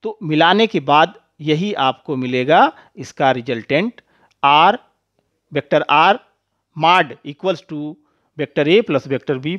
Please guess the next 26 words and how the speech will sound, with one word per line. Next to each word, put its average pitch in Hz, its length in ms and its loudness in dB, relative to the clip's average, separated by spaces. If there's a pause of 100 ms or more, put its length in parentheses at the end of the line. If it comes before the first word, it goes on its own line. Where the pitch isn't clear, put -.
plus 131 180 -6
vector 131 280 -8
C 147 220 -6
plus 127 240 -4
vector 190 320 4 (420)
D। 165 140 4 (580)
अब 165 100 2
इसकी 175 220 -2
दिशा 180 240 0
ज्ञात 254 240 0
करनी 254 280 0
है, 254 200 -2 (240)
तो 165 60 -18
दिशा 180 300 0
ज्ञात 196 240 2
करने 185 300 0
के 170 140 -4
लिए 175 400 -2 (240)
हम 190 280 0 (540)
इसको 185 460 -6 (680)
लिखे, 196 420 4
लिखेंगे 180 600 4 (440)
वेक्टर 196 460 2
ए 233 140 4
के 208 160 2
साथ। 135 260 0